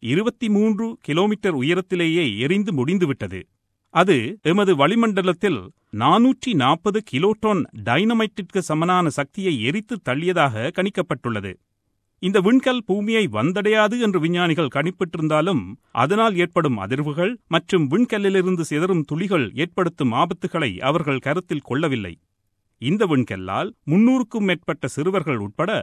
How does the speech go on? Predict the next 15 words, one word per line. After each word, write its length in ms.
ஆயிரத்தி 500
ஐந்நூறு 400
பேர் 320
காயமடைந்துள்ளார்கள். 920
ஏழாயிரத்தி 640
இருநூறு 400
கட்டடங்கள் 600
சேதமடைந்துள்ளன. 800
இது 180
பற்றி 340
அமெரிக்க 500
அரசு 320
ஒரு 180
விசாரணையை 600
மேற்கொண்டது. 520